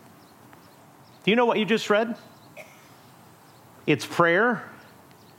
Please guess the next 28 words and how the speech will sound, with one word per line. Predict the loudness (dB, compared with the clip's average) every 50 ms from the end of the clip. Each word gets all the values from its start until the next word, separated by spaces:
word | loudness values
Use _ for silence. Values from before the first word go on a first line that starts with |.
| -20 -20 -20 -20 -20 -20 -20 -20 -20 -20 -20 -8 -4
it's | -2 -2 -2 -4
praise, | -4 -2 0 2 2 2 2 0 0 -2 -4 -8 -12 -14 -18 -20 -20 -20 -20 -20 -20 -20 -20 -20 -20 -20 -20 -20 -20 -20 -20 -20 -20 -20 -8 -4
and | -2 -2 0
it's | -2 -2
doctrine. | 0 0 0 0 -2 -6 -10 -12 -12 -14 -18 -20 -20 -20 -20 -20 -20 -20 -20 -20 -20 -20 -20 -20 -20 -20 _ _ -20 -20 -20 -20 -20 -20 -20 -20 -20 -20 -20 -20 -20 -20 -20 -20 -20 -20 -20 -4
David | 0 0 2 2 2 0
started | -2 -2 0 0 2 2 0 -2 -4
speaking | -6 -2 0 0 0 0 0 -2 -2 0
to | 0 -2 -2
God | 0 0 2 2 2 2 0 0 -2 0
in | 0 0 0
the | 0
middle | 0 0 0 2 2 2 0 0 0 2
of | 2 2 0 -2 -4 -8 -4 -2
all | 0 2 2 2 0 -2
kinds | -2 -2 0 0 2 0 0 -2 -4
of | -6 -6 -2
trouble | 0 0 0 0 0 -2
because | -2 -2 -4 -4 -2 -2 -2 0
David | 2 2 2 2 0 0 0
was | 0 0 0
a | -2
man | 0 0 0 0 0 -2 -2
who | -2 -2 -2
woke | -2 0 0 0 0 0 0
up | 0 -2 -2 -4 -4 -2
every | -2 -2 0 0 0 0
morning | 2 0 0 0 0 0 -2 -4